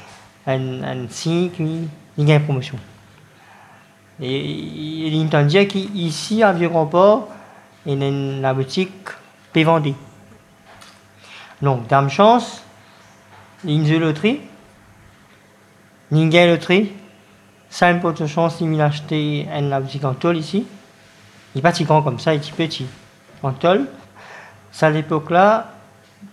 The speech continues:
mon grand-père, il faisait pour lui chaque semaine. Commission,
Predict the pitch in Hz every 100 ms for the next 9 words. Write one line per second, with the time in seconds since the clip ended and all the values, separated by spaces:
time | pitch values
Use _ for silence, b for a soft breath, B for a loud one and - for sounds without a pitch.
0 | _ 156 143 147 143 160 156 147 151 156
1 | 151 151 143 139 151 151 147 - - 135
2 | - - 135 143 185 269 - - _ _
3 | _ _ _ - _ _ _ B B B
4 | B B _ _ _ - 151 156 147 175
5 | 170 165